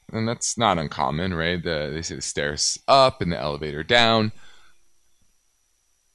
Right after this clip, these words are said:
And we're seeing a very similar setup today. Very bullish put-call ratios, bull-bear ratios, et cetera. Now,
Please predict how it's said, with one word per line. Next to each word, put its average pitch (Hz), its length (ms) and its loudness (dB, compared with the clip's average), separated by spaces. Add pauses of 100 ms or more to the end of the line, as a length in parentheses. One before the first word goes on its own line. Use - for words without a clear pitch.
And 127 80 6
we're 131 80 8
seeing 147 240 8
a 131 60 4
very 127 380 4
similar 117 840 6 (880)
setup 110 400 6
today. 123 320 2 (180)
Very 98 280 4
bullish 90 580 2 (100)
put-call 143 420 6
ratios, 123 720 4
bull-bear 113 500 2
ratios, 101 840 2
et - 160 -8
cetera. 95 540 4 (840)
Now, 117 460 6